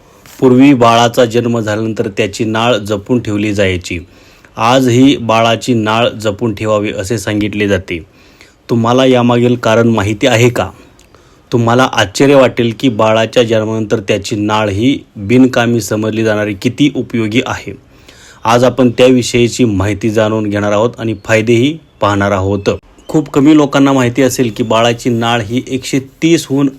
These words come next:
अधिक गंभीर आजारावर रामबाण उपाय करणारी ठरू शकते.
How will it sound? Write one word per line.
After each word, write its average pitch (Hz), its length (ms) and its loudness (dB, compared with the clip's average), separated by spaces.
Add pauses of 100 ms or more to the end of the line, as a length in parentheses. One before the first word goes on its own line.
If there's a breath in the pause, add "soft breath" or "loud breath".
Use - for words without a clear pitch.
अधिक 139 500 2
गंभीर 123 520 0 (100)
आजारावर 113 520 0
रामबाण 107 540 0 (100)
उपाय 110 340 -2 (1300 soft breath)
करणारी 107 440 0
ठरू 104 280 -4
शकते. 98 540 -6